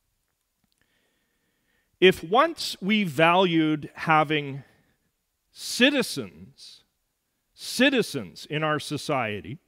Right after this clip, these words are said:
who worked for the betterment of our society, now a value is placed on victims with their grievances.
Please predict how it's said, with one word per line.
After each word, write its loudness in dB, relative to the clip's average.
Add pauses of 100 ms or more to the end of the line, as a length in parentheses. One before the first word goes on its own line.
(1040)
who 2
worked 4
for -2
the 0
betterment 0
of -4
our 0
society, -6 (1800)
now 4
a -2
value 2
is -6
placed -6
on -8 (640)
victims -10 (760)
with -10
their -4
grievances. -10